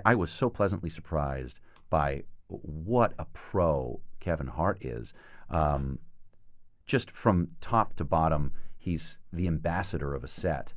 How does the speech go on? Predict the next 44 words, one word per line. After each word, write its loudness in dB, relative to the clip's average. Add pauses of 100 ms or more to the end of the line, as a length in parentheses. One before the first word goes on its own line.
(340)
Uh, 6 (240)
just, -2 (100)
you 2
know, 0 (460)
great 0
attitude, 2 (380)
always 8
on 10
time, 6 (400)
always 8
knew 8
what 6
he 4
was 2
doing, 0 (420)
and 4
was 0
fully 0
engaged. 2
And 4
I 2
think 2
it -4
shows 0
in -2
the 0
end 0
product. -2
I -6
mean, -2
uh, -2
my 4
wife 6
and 4
I 4
watched -2
it -2
in -4
a -6
day. -4 (520)
And 0
so 4
I 6
play -2